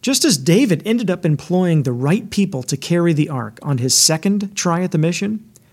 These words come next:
so we must carry on with right actions after we've consulted the Lord through Bible reading or prayer. To consult the Lord and then refuse to follow through is sin. As James says in chapter one,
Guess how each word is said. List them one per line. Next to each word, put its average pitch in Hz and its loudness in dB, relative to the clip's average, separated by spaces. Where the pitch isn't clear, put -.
so - 2
we 254 4
must 196 2
carry 202 0
on 151 2
with 143 -2
right 165 0
actions 143 -4
after 165 -4
we've 208 0
consulted 139 -2
the 131 -2
Lord 175 0
through 139 -4
Bible 165 0
reading 180 0
or 151 -2
prayer. - -8
To - 2
consult 233 2
the 175 2
Lord 170 2
and 160 2
then 175 4
refuse 165 4
to 151 -2
follow 127 -4
through 175 0
is 170 2
sin. - 0
As 156 2
James 160 4
says 165 0
in 147 0
chapter 180 0
one, 180 -2